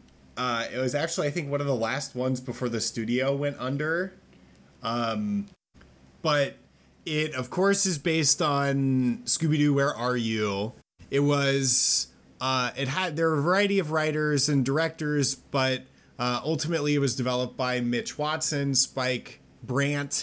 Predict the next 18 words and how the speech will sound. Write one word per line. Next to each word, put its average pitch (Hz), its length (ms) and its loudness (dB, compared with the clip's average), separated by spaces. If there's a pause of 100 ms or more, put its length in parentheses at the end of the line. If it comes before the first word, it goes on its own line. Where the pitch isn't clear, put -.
and 127 300 -2
Tony 135 380 0
Savone. 131 800 -2 (840)
And 135 760 0
the, 131 480 0
the, 127 440 0 (220)
the 135 120 -4
cast - 920 -6 (1400)
of 147 240 -4
the 160 100 -2
show 151 440 0
features 147 520 -2
some 135 520 0
great 165 400 -2
voice 143 320 0
talents. 135 800 -2 (360)
Um, 113 520 -4 (420)
so 127 640 0